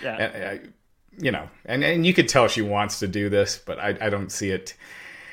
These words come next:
Speaker 2: Hey, look, she's getting T V time, so that's good. There's a lot of people
Speaker 1: Yeah.
Speaker 2: not getting T V time.
Speaker 1: Right. Uh, some people who got some T V time today. We had an eight-man tag team match.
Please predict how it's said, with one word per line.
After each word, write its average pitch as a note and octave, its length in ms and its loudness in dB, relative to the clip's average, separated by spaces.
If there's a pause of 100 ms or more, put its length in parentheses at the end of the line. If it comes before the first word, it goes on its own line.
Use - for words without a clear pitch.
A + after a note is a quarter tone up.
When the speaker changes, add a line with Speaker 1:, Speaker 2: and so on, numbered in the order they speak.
(400)
Speaker 2:
Hey, G#3+ 280 4
look, C4 260 6
she's E3+ 220 4
getting G3 200 8
T G3+ 160 6
V G#3+ 140 4
time, A2+ 260 4
so A2+ 140 2
that's A#2+ 220 2
good. G#2+ 340 6
There's G2 180 -6
a G2+ 40 -4
lot G2+ 140 -2
of F#2+ 60 -10
people G2+ 220 -6
Speaker 1:
Yeah. G2 80 -4
Speaker 2:
not G2 100 -4
getting G2 200 -4
T G2 160 -8
V F#2+ 160 -4
time. - 280 -14 (600)
Speaker 1:
Right. A#2 320 -2 (460)
Uh, C3+ 640 4
some A#3 260 -8
people E4+ 180 -6
who C#3+ 60 -6
got C3 160 0
some A2+ 140 -14
T B2 160 -10
V A2+ 120 -6
time A2+ 260 -8
today. A2 260 -6
We F3 100 -6
had G3 100 0
an C3+ 160 -8
eight-man D#3+ 580 -4
tag C#3+ 420 -6
team A2 320 -8
match. A2 480 -2